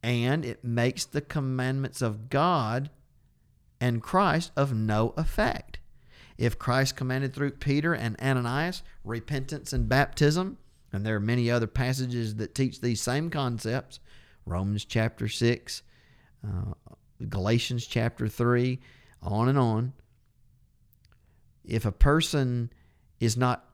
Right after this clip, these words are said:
in Christ until by faith they are baptized into Christ, and that is to be preceded by a change of heart, Acts two thirty-eight,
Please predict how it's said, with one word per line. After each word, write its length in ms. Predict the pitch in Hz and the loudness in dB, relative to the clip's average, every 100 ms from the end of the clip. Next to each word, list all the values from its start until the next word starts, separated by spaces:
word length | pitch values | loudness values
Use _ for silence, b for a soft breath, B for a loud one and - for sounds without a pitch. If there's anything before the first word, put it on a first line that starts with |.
| - | -4
in 360 | 131 156 151 143 | 2 4 2 0
Christ 600 | - 151 127 95 117 113 | 0 0 0 -2 -4 -2
until 500 | 110 - 131 120 107 | -2 2 2 4 2
by 240 | 107 107 | 0 0
faith 420 | - 139 147 135 | -2 0 0 0
they 200 | 120 107 | 0 0
are 160 | 104 95 | 0 -2
baptized 880 | 90 131 165 - - 110 104 101 101 | -2 2 2 0 -2 0 0 -2 -4
into 200 | 101 - | -6 -4
Christ, 540 | 107 98 117 160 - _ _ b b b b b b | -4 -2 -4 -8 -12 _ _ b b b b b b
and 220 | 104 101 | -4 0
that 160 | 117 127 | 4 4
is 120 | 123 | 4
to 80 | - | 2
be 120 | 110 | -2
preceded 640 | - 107 - - 160 151 110 | 0 -2 -2 0 0 2 0
by 160 | 110 | -2
a 40 | 107 | -2
change 360 | - 139 135 | -2 -2 -2
of 140 | 107 - | -4 -6
heart, 420 | - 165 151 - | -2 0 0 -2
Acts 280 | 110 - - | -8 -8 -10
two 180 | - 107 | -4 -4
thirty-eight, 640 | 110 98 92 95 135 | -2 -4 -2 -2 -4